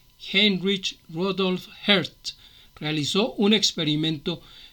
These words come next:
que demostró que era posible la transferencia de energía utilizando una corriente alterna de voltaje. Se producía una chispa entre dos bolas de metal que derivaba en una radiación electromagnética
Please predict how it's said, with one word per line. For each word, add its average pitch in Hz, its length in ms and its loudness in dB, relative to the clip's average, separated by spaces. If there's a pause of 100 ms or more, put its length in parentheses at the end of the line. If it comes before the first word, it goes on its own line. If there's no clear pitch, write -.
(120)
que 175 140 6
demostró 175 680 4
que 170 200 6
era 202 220 4
posible 180 400 0
la 175 180 0
transferencia 165 720 -2
de 160 140 0
energía 165 600 2 (380)
utilizando 175 720 0
una 180 260 2
corriente 175 640 2
alterna 165 580 -2
de 165 100 -4
voltaje. 156 580 -2 (1300)
Se 190 160 2
producía 185 500 4
una 214 320 2
chispa 226 380 4
entre 170 260 -2
dos 156 220 -2
bolas 175 320 -2
de 165 80 -2
metal 175 520 2 (340)
que 185 140 2
derivaba 185 720 6
en 185 120 4
una 202 380 2
radiación 170 920 2
electromagnética 175 1200 0